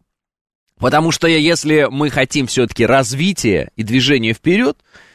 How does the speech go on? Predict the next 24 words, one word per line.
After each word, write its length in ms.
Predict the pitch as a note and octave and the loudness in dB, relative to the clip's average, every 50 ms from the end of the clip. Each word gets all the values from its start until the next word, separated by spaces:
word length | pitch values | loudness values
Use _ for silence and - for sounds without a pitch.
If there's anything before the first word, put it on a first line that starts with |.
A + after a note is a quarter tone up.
| _ _ _ _ _ _ - | _ _ _ _ _ _ -2
нам 240 | C3+ E3 A3 G#3+ F3 | 0 0 0 0 0
желательно 380 | C3+ C#3 E3 F#3 G3 - E3 | 0 2 2 2 0 0 -2
не 120 | D3+ C#3+ C3 | -2 -2 0
делать 300 | A#2 C3+ D3 C#3 C3+ - | 0 2 2 2 2 0
шаг 260 | - B2+ A2+ - - | 0 0 -2 -2 -2
назад 480 | A#2+ A2+ G#2+ G2+ G#2 G#2+ E2+ D2+ - _ _ | -2 -2 0 0 2 2 2 0 -2 _ _
постоянно, 640 | - - - - F2 F2+ F2+ D2+ C#2 B1+ B1+ C#2 D#2 | -12 -6 -2 0 2 2 2 0 0 -2 -4 -4 -2
да? 340 | G2 C#3 E3+ G3+ G3+ F#3+ - - | 0 0 0 0 -2 -6 -6 -2
А 160 | - C#3+ C#3+ | 0 0 0
вот 340 | C3+ E3+ F3 - - - - _ _ | 0 -2 -4 -6 -10 -18 -18 _ _
эти, 460 | - G#3 A3 G3 D#3+ - - A2+ F#2+ - | 0 2 2 2 0 -2 -4 -6 -6 -2
эта 240 | - D3 E3+ - C#3+ | -2 -2 0 0 -2
система 480 | C3 - C3+ C3 - - E3 C#3+ B2 A#2 | -4 -4 -6 -6 -2 -2 0 0 0 -2
взаимоотношений, 920 | G#2+ A2 A#2+ B2 B2 B2 B2 - C3 B2+ C3 - - C#3+ A#2 F2+ E2 D2+ | -4 -2 -2 -2 -2 -2 -4 -2 -2 -2 -2 0 0 0 0 0 -2 -4
при 160 | - A#2 A2+ | -4 -4 -2
которых 580 | - - C3+ - - B2 A2 F#2 E2+ - - _ _ _ - - - | 0 0 0 0 0 -2 0 -2 -4 -6 -10 _ _ _ -20 -10 -4
вы 260 | A2+ A#2+ B2 B2 G#2+ | 0 2 2 4 4
рубитесь 600 | - B2+ C#3 D3+ G#3 G3 E3+ - - - G#2 - | 4 4 4 4 4 2 0 0 -2 -4 -6 -4
везде, 420 | G2 G#2 G2 F2+ E2 F#2 D#2 - F#2 - _ _ _ _ _ _ _ _ _ _ _ _ | -4 -4 -4 -2 -2 -2 -2 -2 -6 -12 _ _ _ _ _ _ _ _ _ _ _ _
это 240 | - A3 A#3 - A#3+ | -4 -4 0 2 2
и 120 | G#3+ F#3 E3 | 2 4 2
есть 260 | D#3 D3+ D#3 C#3+ - | 2 2 0 0 0
шаг 220 | - C3+ B2 - | 0 -2 -2 -2
назад. 460 | - A2+ A2 G2 G2 C#2+ - - - | -2 -4 -2 0 -2 -2 -2 -4 -12